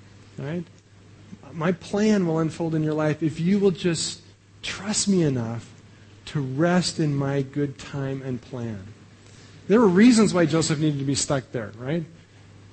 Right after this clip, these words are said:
Uh, 'cause it wasn't time yet.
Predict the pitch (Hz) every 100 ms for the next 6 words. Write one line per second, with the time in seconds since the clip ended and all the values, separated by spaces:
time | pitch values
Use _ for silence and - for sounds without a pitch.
0 | - 143 131 131 - - 156 - - -
1 | - 196 220 214 226 - 226 254 196 135
2 | 120 -